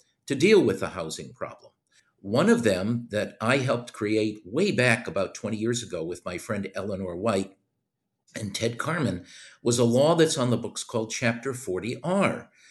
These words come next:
And what it says is communities agree,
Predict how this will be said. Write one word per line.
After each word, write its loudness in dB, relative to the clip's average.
And -4
what 4
it 0
says 2
is -4
communities -2
agree, -4